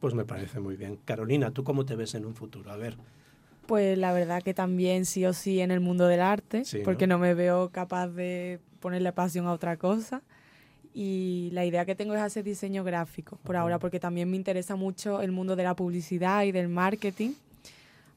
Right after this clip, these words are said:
Speaker 2: aunque no descarto otras opciones, porque he dado muchas vueltas entre, no sé, grados de fotografía, de maquillaje, de mil cosas, o incluso bellas artes, pero por ahora me voy a decantar por ahí.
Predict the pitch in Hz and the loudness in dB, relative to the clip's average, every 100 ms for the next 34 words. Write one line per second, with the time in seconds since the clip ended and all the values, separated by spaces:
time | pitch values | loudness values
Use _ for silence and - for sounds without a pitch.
0 | _ - 190 185 - 185 180 180 180 180 | _ -4 -4 -4 -4 0 2 2 0 0
1 | 180 190 180 185 175 185 180 170 - 220 | 0 -2 -2 -2 -2 0 0 0 0 0
2 | 220 151 - _ _ - 185 170 175 170 | 2 -2 -10 _ _ -2 -2 0 -2 0
3 | 170 165 170 180 185 190 175 180 175 180 | 2 2 0 0 -2 -2 0 2 0 0
4 | 175 175 175 175 175 175 175 170 _ - | -2 -2 -2 0 2 2 -2 -6 _ -10
5 | 170 - 180 160 165 165 170 170 175 175 | -8 -4 -2 -2 -2 -2 -4 -4 -4 -2
6 | 175 165 - 180 170 165 165 165 165 165 | -2 -4 -6 -6 -4 -4 -4 -4 -4 -4
7 | 160 160 165 165 170 165 160 _ _ _ | -2 0 0 -2 -2 -4 -8 _ _ _
8 | _ _ _ _ - - 190 170 165 170 | _ _ _ _ -20 -14 -6 -2 0 0
9 | 160 - 180 196 254 294 _ - 180 - | -2 -2 -4 -2 -6 -8 _ -6 -4 -4
10 | 190 175 165 170 165 160 180 202 - 269 | -6 -4 -4 -4 -4 -4 -4 -6 -8 -12
11 | _ _ _ _ - 180 170 175 165 170 | _ _ _ _ -10 -10 -4 -2 -2 -2
12 | 180 180 170 165 165 170 160 151 156 151 | -2 0 0 0 -2 -6 -8 -8 -10 -10